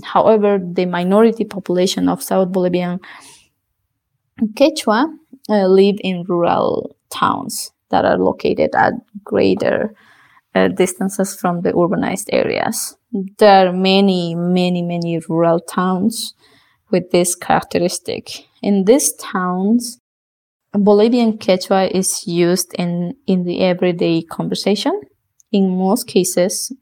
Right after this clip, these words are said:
th-, uh, these rural towns are only populated by a few elders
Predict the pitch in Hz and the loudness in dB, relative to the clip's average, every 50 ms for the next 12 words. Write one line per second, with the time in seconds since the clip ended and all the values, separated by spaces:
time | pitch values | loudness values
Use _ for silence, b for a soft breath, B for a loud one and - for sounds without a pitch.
0 | _ _ _ - 185 180 - - 185 190 175 175 - 185 202 175 - - 190 190 | _ _ _ -2 -2 -2 0 -2 -2 -2 -2 0 0 0 0 0 -2 -6 -2 -2
1 | 180 190 202 196 196 196 196 - 180 180 180 185 - - - 175 - - - 180 | 0 2 4 4 2 2 -2 -4 -4 -2 -2 -4 -2 -2 -4 -4 -2 -4 -4 -4
2 | 180 180 180 175 175 175 - - - 185 185 - 190 185 175 175 175 175 175 180 | -2 -2 0 -2 -2 -4 -6 -8 -8 -8 -6 -2 -2 0 2 2 2 2 2 0
3 | 180 180 185 b b b b b b b b b b _ 196 180 180 190 - 175 | 0 -2 -4 b b b b b b b b b b _ -6 -4 -2 0 0 2
4 | 175 175 170 170 175 - - - 202 202 190 - - 190 190 202 - 269 302 330 | 2 4 2 0 0 -2 -2 0 2 2 2 2 2 2 2 4 4 2 2 2
5 | 359 - - - - | 0 -2 -6 -10 -12